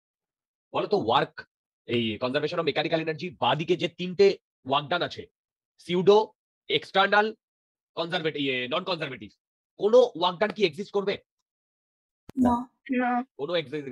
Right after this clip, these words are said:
Speaker 1: work done exist করবে না। যদি কোনো work done exist না করে, তাহলে বলো তো এখানে ইএফ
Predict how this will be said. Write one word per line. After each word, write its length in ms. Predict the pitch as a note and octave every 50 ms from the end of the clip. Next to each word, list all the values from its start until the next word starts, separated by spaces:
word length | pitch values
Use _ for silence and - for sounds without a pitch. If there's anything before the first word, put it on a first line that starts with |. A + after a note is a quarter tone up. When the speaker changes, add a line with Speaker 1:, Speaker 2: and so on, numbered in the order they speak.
| C3 C3+ B2+
Speaker 1:
work 220 | C3+ C#3 C3+ A#2+
done 100 | C#3 C3
exist 240 | B2+ A2 A2+ B2+ - -
করবে 180 | A#2 G2 G2+
না। 100 | F#2 F2 - _ _ _ _ _ _ _ _ - -
যদি 140 | C3+ D3+
কোনো 220 | D3+ - D#3+ F#3+ A3+
work 200 | A3 G#3 F#3+ E3+
done 120 | G#3 F#3+
exist 260 | F3+ C#3 F3+ F3 - D3
না 100 | C#3+ D3
করে, 200 | - C#3 A#2 F#2+ - _ _ _ _ _ _ _ -
তাহলে 180 | - C#3 D#3 E3
বলো 160 | D#3+ D#3+ D#3+
তো 100 | - F3 - -
এখানে 320 | B2+ - - D3+ C#3+ B2 B2 C#3 _ _ _ _ _ _ _ _ _ _ _ _ _ _ _ _ _ _ _ _ _ _ -
ইএফ 680 | C3 D3 D#3 D#3+ D#3 - _ _ - C3 D3 D#3+ D#3+